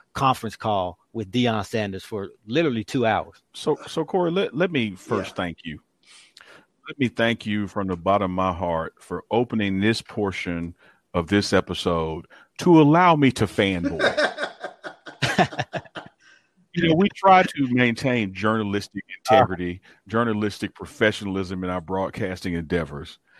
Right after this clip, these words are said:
Speaker 2: But it,
Speaker 1: But we're
Speaker 2: it,
Speaker 1: here.
Speaker 2: it is not lost on me. Being just a
Speaker 1: Mm-hmm.
Speaker 2: couple of years younger than Coach Sanders and having seen him at Florida State, and I only count the Cowboys time, so forgive me for not mentioning the forty-niners.
Speaker 1: <laughs>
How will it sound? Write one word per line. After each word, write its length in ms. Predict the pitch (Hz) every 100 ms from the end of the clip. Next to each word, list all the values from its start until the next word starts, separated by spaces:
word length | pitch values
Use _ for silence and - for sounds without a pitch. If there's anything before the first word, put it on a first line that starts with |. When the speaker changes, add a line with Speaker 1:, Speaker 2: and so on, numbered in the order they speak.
| - -
Speaker 2:
But 140 | 123 151
it, 120 | 226 - _ -
Speaker 1:
But 140 | 131
we're 60 | 180
Speaker 2:
it, 40 |
Speaker 1:
here. 120 | 175
Speaker 2:
it 60 | 175
is 140 | 143
not 240 | 117 127 107
lost 460 | 113 110 101 -
on 180 | 90 76
me. 220 | 73 64 - _ _ _ _ _ _
Being 260 | 104 120 107
just 240 | 127 -
a 40 |
Speaker 1:
Mm-hmm. 100 | 101
Speaker 2:
couple 240 | 135 151 147
of 100 | 131
years 460 | 120 117 113 101 -
younger 340 | 95 101 101
than 140 | 92 90
Coach 280 | - 95 -
Sanders 460 | 95 90 90 85
and 100 | 87 95
having 240 | 95 90
seen 340 | 87 117 117
him 160 | 113 107
at 80 | 92
Florida 380 | - 104 104 95
State, 520 | - 92 90 87 - - - -
and 160 | 92
I 80 | 98
only 240 | 127 131 107
count 260 | 110 98
the 80 | 92
Cowboys 520 | - 98 85 85 82
time, 300 | - 85 85
so 160 | - 85
forgive 280 | 90 87 95
me 80 |
for 140 | 92 92
not 160 | 92
mentioning 340 | 90 87 87 87
the 60 | -
forty-niners. 640 | 90 82 85 80 78 - - - - - - _ _ _
Speaker 1:
<laughs> 40 | _